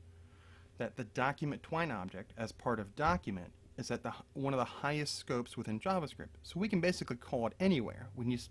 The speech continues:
need to call the longer name, document dot twine dot whatever function name, or in this case, replace. So the reason for that, and as another warning here, is that passage transitions are much more explicit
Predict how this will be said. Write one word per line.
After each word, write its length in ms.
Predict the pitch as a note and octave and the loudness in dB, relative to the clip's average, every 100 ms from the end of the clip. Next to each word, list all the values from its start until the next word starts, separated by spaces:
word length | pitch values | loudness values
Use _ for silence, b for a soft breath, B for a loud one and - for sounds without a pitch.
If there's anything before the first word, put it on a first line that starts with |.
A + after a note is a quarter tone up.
| C#3 | -2
need 240 | C3+ B2+ | 0 0
to 60 | B2 | -2
call 340 | - C3+ B2 | -2 -2 -2
the 100 | A#2+ | -2
longer 380 | A#2 A2 G#2 G#2 | 0 0 0 -2
name, 400 | C3 C3+ G2 G#2 B B B | 0 0 -2 -4 B B B
document 540 | B2+ A2+ - A#2 A2+ A2+ | 2 2 4 2 2 -2
dot 160 | G#2 - | -6 -8
twine 560 | - D3+ C#3+ C#3+ C#3 B2 | -2 2 4 4 2 2
dot 260 | A2 G#2+ - | 2 0 -2
whatever 320 | A#2+ A2 G#2+ | -2 -2 -6
function 440 | - A2+ G2 A2+ | -2 -2 -2 -4
name, 240 | G2 G2+ G2+ B B | -2 -2 -4 B B
or 60 | B2 | 0
in 80 | A2+ | 2
this 140 | G#2 | 0
case, 300 | - G2 - | -2 -6 -6
replace. 580 | F#2 - F2+ A#1 - - - - - - B B B B B B B - | -10 -4 -4 -4 -10 -18 -18 -20 -20 -20 B B B B B B B -8
So 160 | - | 2
the 100 | C#3 | 4
reason 380 | C3+ F#3 A3+ G#3 | 6 6 8 6
for 160 | F#3+ C#3+ | 4 2
that, 340 | A2 G2+ G2+ B B B | 4 4 2 B B B
and 200 | C3 C#3+ | 2 4
as 120 | C#3+ | 6
another 260 | C3+ B2+ A2+ | 6 4 4
warning 540 | A#2 D#3 E3 C#3+ A2+ | 2 4 4 4 2
here, 280 | F#2+ F#2 F2 | 2 -2 -2
is 100 | G#2+ | -4
that 180 | G#2+ - | -4 -6
passage 460 | - E3+ F3+ F3+ - | -4 -2 -2 -6 -4
transitions 720 | - D3+ C3 C3 C3 B2+ - - - | -2 0 0 -2 -2 -4 -8 -18 -6
are 180 | A2+ A2 | 2 2
much 360 | A2+ C3 C#3 - | 4 0 0 -2
more 160 | C3 C3 | -2 -2
explicit 720 | A#2+ - - C3+ D3 - | -6 -8 -8 -4 -2 -2